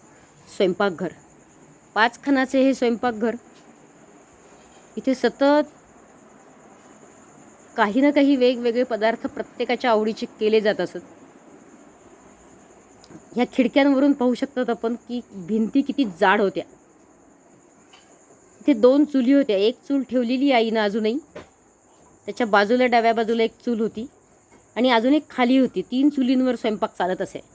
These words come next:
एवढ्या लोकांचा. आणि ह्या चुलीतला धूर घरामध्ये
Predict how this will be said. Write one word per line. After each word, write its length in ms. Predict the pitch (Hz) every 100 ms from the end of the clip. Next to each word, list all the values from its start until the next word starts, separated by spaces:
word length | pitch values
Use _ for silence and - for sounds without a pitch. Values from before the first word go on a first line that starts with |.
| _ _ _ _ -
एवढ्या 220 | 190 208
लोकांचा. 440 | 190 180 175 156 165 -
आणि 160 | 185 196
ह्या 120 | 240
चुलीतला 580 | - 233 233 - 262 254
धूर 360 | 185 262 220 208 _ - _ _ _ _ _ _ _ _ _ _ - - _ _ -
घरामध्ये 800 | 208 214 247 262 269 277 285 269